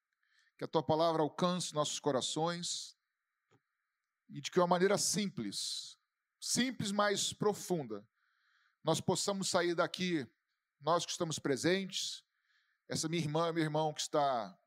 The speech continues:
conosco pela internet, possamos sair daqui alimentados e mais fortalecidos no Senhor, com os princípios que Paulo e os irmãos de Colossos nos ensinam. Oramos gratos em nome de Jesus.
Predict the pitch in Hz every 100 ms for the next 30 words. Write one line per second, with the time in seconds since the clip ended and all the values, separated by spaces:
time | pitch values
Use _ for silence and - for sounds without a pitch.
0 | _ 160 147 151 - 143 135 123 135 170
1 | 160 - 156 175 165 165 165 156 - 175
2 | 160 _ _ _ _ _ _ _ _ _
3 | _ _ _ _ _ 147 170 165 147 180
4 | 190 202 175 156 165 185 190 170 - -
5 | 208 220 - 196 180 - 175 165 160 175
6 | - 165 127 113 101 _ _ _ _ _
7 | _ _ - 175 175 - 190 165 - 208
8 | - - - 156 - _ 170 196 202 202
9 | 202 202 - _ _ _ - 175 151 170
10 | 160 175 175 175 160 143 160 156 156 151
11 | 143 151 - 117 95 104 _ - _ _
12 | _ - 135 156 156 135 131 143 147 -
13 | 131 131 135 135 113 143 131 101 - -
14 | - -